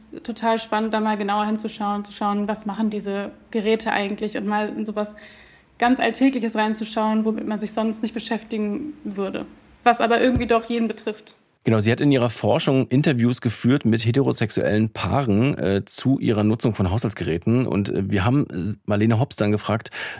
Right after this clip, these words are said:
Speaker 2: wir haben ja von dieser provokanten These dieses Ökonomen aus Südkorea gehört. Und wir haben uns gefragt, was sagt eigentlich die Empirie in ihrem Forschungsfeld dazu?
Speaker 1: Also ich kann insofern da total mitgehen, als dass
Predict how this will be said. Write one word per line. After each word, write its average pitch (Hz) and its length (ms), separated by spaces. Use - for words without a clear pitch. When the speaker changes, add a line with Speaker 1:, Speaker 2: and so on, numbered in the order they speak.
Speaker 2:
wir 107 140
haben 120 80
ja 147 80
von 131 120
dieser 113 220
provokanten 117 640
These 131 480
dieses 113 260
Ökonomen 117 540
aus 107 280
Südkorea 107 580
gehört. 82 420
Und 76 60
wir 104 60
haben 110 80
uns 127 60
gefragt, 120 420
was - 180
sagt - 360
eigentlich 135 200
die - 100
Empirie 120 460
in 117 200
ihrem 117 580
Forschungsfeld 87 520
dazu? - 300
Speaker 1:
Also 240 160
ich - 240
kann 262 160
insofern 262 540
da 226 220
total 220 280
mitgehen, 226 460
als 208 360
dass 208 200